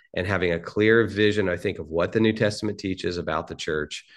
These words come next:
that that's what we planted out of. And I think that's the healthiest way to plant. And so,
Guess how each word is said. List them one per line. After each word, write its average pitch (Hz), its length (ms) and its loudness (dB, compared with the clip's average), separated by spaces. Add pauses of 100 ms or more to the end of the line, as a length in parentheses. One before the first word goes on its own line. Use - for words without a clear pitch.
(360)
that 90 260 -2
that's 120 260 0
what 123 80 2
we 104 120 2
planted 85 480 -4
out 76 180 -2
of. - 200 -8
And 92 100 -4
I 95 40 -2
think 139 140 4
that's 139 220 2
the 98 80 -2
healthiest 92 520 -4
way 76 140 -4
to - 80 -14
plant. - 480 -14 (520)
And 85 320 0
so, 87 580 0